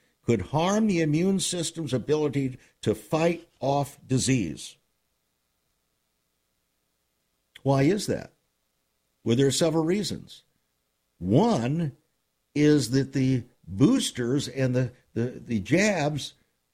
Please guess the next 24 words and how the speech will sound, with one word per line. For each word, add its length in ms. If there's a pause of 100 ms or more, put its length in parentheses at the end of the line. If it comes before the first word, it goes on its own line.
(120)
were 160
not 220
intended 1000 (420)
to 100
get 260
rid 600 (160)
of 400 (100)
disease. 640 (240)
They 100
were 120
just 260
intended 540
to 420
minimize 1080 (840)
the 120
symptoms 680
if 160
you 80
got 240
it. 100 (2000)
But 120
in 220
doing 480
so, 640